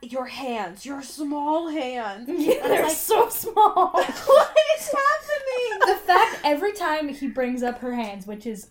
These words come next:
Speaker 2: frequently in this chapter, it is, like, a new paragraph, and it is it-, <laughs> italicized.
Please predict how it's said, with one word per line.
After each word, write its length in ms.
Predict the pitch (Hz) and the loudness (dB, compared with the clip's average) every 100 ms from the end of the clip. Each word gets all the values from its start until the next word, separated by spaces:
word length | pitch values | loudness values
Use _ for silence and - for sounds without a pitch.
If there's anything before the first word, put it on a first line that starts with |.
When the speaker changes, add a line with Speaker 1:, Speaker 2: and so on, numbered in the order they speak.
| - | -16
Speaker 2:
frequently 600 | - 277 220 208 190 175 | -10 -8 -8 -10 -14 -14
in 100 | 202 | -14
this 160 | 196 - | -14 -8
chapter, 500 | 254 208 - 196 185 _ _ _ _ - | -6 -6 -8 -12 -14 _ _ _ _ -6
it 100 | 285 | -2
is, 220 | 269 - - _ _ _ _ _ | -4 -6 -18 _ _ _ _ _
like, 280 | 262 233 - _ | -8 -8 -10 _
a 80 | 247 | -4
new 340 | 226 233 302 | -2 -2 -4
paragraph, 680 | 320 311 254 226 202 185 - | -2 0 0 -2 -6 -8 -8
and 180 | 247 226 | -8 -6
it 80 | 208 | -8
is 220 | 190 - | -14 -10
it-, 120 | - - | -8 -2
<laughs> 80 | |
italicized. 880 | 453 453 277 240 277 302 - - - | -2 0 0 -2 -4 -6 -4 -6 -4